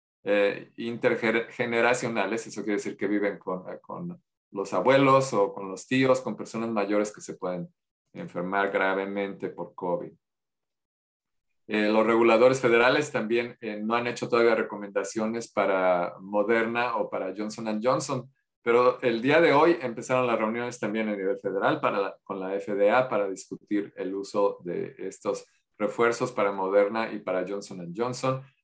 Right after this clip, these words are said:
Mañana, hoy, hoy están hablando sobre Moderna, mañana van a hablar sobre Johnson and Johnson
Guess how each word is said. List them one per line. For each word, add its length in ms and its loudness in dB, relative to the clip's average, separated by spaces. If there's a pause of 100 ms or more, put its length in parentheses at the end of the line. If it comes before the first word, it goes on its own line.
Mañana, 720 -2
hoy, 180 4 (180)
hoy 180 6
están 260 -2
hablando 320 -2
sobre 240 -4
Moderna, 400 0
mañana 440 -2
van 180 0
a 20 -4
hablar 260 -6
sobre 320 -10
Johnson 360 -12
and 200 -8
Johnson 460 -4